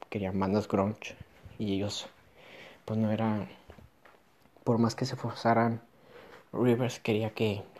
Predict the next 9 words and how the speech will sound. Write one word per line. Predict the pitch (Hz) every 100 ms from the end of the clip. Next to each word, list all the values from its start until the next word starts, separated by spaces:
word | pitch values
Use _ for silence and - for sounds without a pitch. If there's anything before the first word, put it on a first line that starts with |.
| -
pues, | 113 -
quería | 110 107
sonar | 110 107
así | 110 - 110 110
muy | 110 110
grunge, | 110 110 113 -
pero | - 110
realmente | 107 104 107 104
no. | 104 101